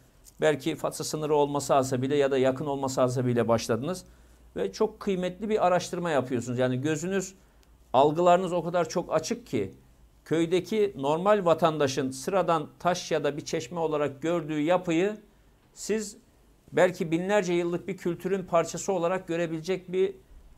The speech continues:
dünya görüşüne sahipsiniz. Bu anlamda bizim için de çok kıymetlisiniz. Ben bunu belirtmek istiyorum.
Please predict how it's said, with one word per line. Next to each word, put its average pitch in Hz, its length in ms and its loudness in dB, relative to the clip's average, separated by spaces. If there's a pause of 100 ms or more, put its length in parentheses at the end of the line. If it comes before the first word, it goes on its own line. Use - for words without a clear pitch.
(260)
dünya 170 320 2
görüşüne 165 440 0
sahipsiniz. 151 640 2
Bu 190 100 2
anlamda 170 380 0
bizim 165 180 -6
için 165 180 -8
de 214 80 0
çok 202 240 2
kıymetlisiniz. 131 600 -4
Ben 156 180 -2
bunu 143 180 -4
belirtmek 135 420 2
istiyorum. 135 440 -2